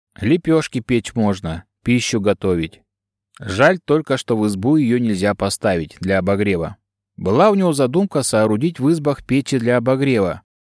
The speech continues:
голландские или русские, но не хватало знаний и времени, а еще материалов. Кирпич нужен для них, а не камень.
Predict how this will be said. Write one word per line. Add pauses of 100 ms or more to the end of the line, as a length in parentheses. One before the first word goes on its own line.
(200)
голландские
или
русские, (220)
но
не
хватало
знаний
и
времени, (180)
а
еще
материалов. (440)
Кирпич
нужен
для
них,
а
не
камень.